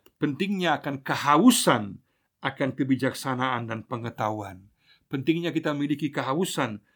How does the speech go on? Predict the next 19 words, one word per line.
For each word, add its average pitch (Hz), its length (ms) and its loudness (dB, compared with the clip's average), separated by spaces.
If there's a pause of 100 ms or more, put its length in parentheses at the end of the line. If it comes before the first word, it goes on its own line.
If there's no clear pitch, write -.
(180)
dan 120 160 -8
juga 127 400 -4 (320)
akan 127 240 -8
kebijaksanaan, 139 800 -2
akan 127 240 -6
hikmat 156 460 -6
Tuhan, 131 320 -8 (240)
dan 120 100 -12
juga 127 240 -4
akan 135 220 -8
pengetahuan 127 560 0
dari 113 260 -4
Tuhan. - 480 -12 (760)
Kita 143 120 -6
perlu 131 320 0
belajar. 113 640 -4 (500)
Juga 143 320 -2
Amsal 160 400 0
sepuluh 214 640 2